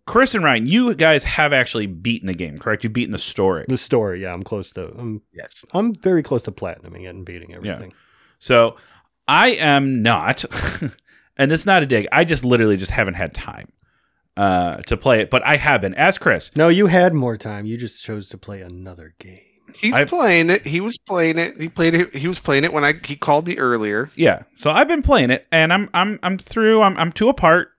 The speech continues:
Speaker 2: I
Speaker 1: You
Speaker 2: s-,
Speaker 1: know that.
Speaker 2: I saw where you are.
Speaker 1: Yeah. So you saw where I'm at. Uh, I know I still have a lot to go.
Speaker 2: Yeah, a lot more than you think.
Speaker 1: Yeah. So, uh, but I am enjoying it. I, I think that that's right now. Like,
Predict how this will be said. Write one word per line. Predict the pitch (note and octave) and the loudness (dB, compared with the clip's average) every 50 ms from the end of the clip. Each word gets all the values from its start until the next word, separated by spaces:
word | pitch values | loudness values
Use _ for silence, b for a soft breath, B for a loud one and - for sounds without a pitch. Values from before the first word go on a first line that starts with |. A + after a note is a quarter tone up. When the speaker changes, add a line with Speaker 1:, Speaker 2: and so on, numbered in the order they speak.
| _ _ - | _ _ -6
Speaker 2:
I | |
Speaker 1:
You | C3 C#3 | -4 -2
Speaker 2:
s-, | |
Speaker 1:
know | C3+ C3 C3 C3+ | -2 -2 -2 0
that. | C3+ C3 C3 C3 - - _ _ - | 2 2 2 2 0 -2 _ _ -6
Speaker 2:
I | C#3+ D3+ | -6 -4
saw | - - F#3 D#3+ | 0 2 2 4
where | C#3+ C3 A#2+ | 4 2 0
you | A2 G#2 | -2 -4
are. | F#2 E2 F2+ G2+ _ _ _ _ _ | -8 -12 -16 -20 _ _ _ _ _
Speaker 1:
Yeah. | - C3 A2 F#2 - - _ _ | 0 2 2 2 2 -2 _ _
So | - - A#2 | -10 -6 -2
you | A2+ C#3 E3 | -2 -2 0
saw | - F3 D3+ | 2 4 4
where | B2+ A#2 | 4 4
I'm | A2 G#2+ F#2+ | 2 2 0
at. | F2 D#2+ - - b b b b b b b b b | -2 -6 -10 -12 b b b b b b b b b
Uh, | - B2+ C3 B2+ B2 B2 B2 B2 B2 B2 A#2+ A#2+ B2 - - - | -2 2 4 4 6 6 6 6 6 6 6 6 4 4 2 0
I | C#3 C#3 | 0 2
know | C3+ C#3 C3+ | 4 6 6
I | C#3 C3+ | 4 4
still | A#2+ - B2+ | 2 0 0
have | A#2+ B2+ B2+ | 0 0 0
a | A#2+ | 0
lot | G2+ G2 A2 A2 - - _ | 0 0 0 -2 -2 -4 _
to | - C3+ | -4 -2
go. | A#2 G2+ F2+ F2+ G2 A2 b b b b b b b b b b _ _ _ _ _ _ _ _ _ _ _ F3 - _ _ - | 0 0 0 0 -2 -4 b b b b b b b b b b _ _ _ _ _ _ _ _ _ _ _ -20 -20 _ _ -4
Speaker 2:
Yeah, | B2 C3 B2 G#2 - - _ | 0 0 0 0 -2 -6 _
a | - B2 | -10 -6
lot | A2+ A2+ A2+ | -6 -6 -6
more | G#2+ G#2 G2+ | -6 -8 -8
than | F#2+ | -10
you | F#2+ F2+ | -12 -14
think. | - - - - - - | -16 -20 -20 -20 -12 -4
Speaker 1:
Yeah. | A#2 A2 F#2+ D#2+ C2 - - | -2 0 0 0 -2 -8 -14
So, | F#2+ - - A#2+ A2 G#2 G2+ F#2+ B B B B B B B B B B - | -14 -4 0 2 2 2 2 -2 B B B B B B B B B B 0
uh, | B2+ C3 C3 | 2 2 4
but | B2 E3 E3+ F#3 | 4 4 4 6
I | A3+ C4+ | 6 6
am | D4 C4+ | 4 4
enjoying | A3+ E3+ B2+ C#3+ C#3 B2 G#2+ F#2+ | 2 2 4 4 4 4 4 2
it. | G2+ - | 0 0
I, | C3 E3 F3+ E3+ | 2 2 2 2
I | F3 | 2
think | F#3 A#3 A3 | 0 0 2
that | A3+ A3 - - | 2 2 2 4
that's | G#3 G3 F#3+ F3+ | 2 2 2 2
right | F3 D#3+ D3+ B2+ | 2 2 2 2
now. | C3+ B2+ A2+ G#2+ G#2+ | 2 0 0 0 0
Like, | A2+ B2 A#2+ A#2 B | 0 0 0 -2 B